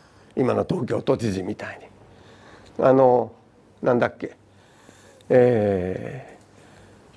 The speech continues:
ー、なんとかファーストの、都民ファーストの会とかね、なんとか、ね。都民ファーストの会ってね、僕もそんなに詳しいわけじゃないですけど、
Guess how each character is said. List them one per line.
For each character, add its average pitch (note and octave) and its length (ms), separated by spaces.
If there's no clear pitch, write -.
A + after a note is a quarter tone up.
ー、 A#3 120
な C#3+ 100
ん D3 60
と D3 120
か C#3+ 120
フ - 100
ァ C#3 120
ー - 20
ス - 120
ト A#2+ 120
の、 G#2+ 100
都 B2 100
民 E3+ 240
フ - 60
ァ D#3+ 120
ー C#3+ 40
ス - 100
ト D#3+ 100
の B2+ 120
会 D#3 240
と C3 140
か C3 140
ね、 B2+ 280
な D#3+ 120
ん D#3+ 60
と E3 120
か、 - 260
ね。 E3 120
都 F3 120
民 A3+ 280
フ A3+ 60
ァ A3+ 180
ー G#3 40
ス - 120
ト E3+ 80
の C#3 160
会 D3 260
っ - 20
て G#2+ 240
ね、 G2+ 260
僕 D#3 200
も E3 120
そ E3+ 140
ん F3+ 60
な F#3 100
に F3+ 80
詳 F3 300
し - 80
い F#3+ 80
わ C#3+ 120
け C3+ 80
じ A2+ 80
ゃ A2+ 60
な B2 120
い B2 80
で G#2 120
す - 160
け A2 80
ど、 G#2 140